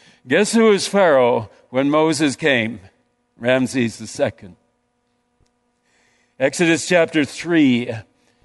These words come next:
it says, God speaking to Moses, he said, "I will show my power to Pharaoh,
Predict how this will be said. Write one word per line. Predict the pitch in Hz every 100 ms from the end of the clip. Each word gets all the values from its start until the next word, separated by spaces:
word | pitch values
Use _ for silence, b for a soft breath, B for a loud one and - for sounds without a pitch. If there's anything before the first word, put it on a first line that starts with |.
| _ -
it | 139 -
says, | - 170 143 123 113 - - _ _ _ _ _ _ _ _ _ 240 _ _ _ _ _ _ _ _ _
God | 127 143 151
speaking | 127 - 175 185 151
to | 151
Moses, | 143 147 135 135 127
he | 143 143
said, | - 165 143
"I | 139 147
will | 147 143
show | - 170 165 160
my | 156 160 160
power | - 156 151 147 139
to | 135
Pharaoh, | 120 - 123 107 101 101 104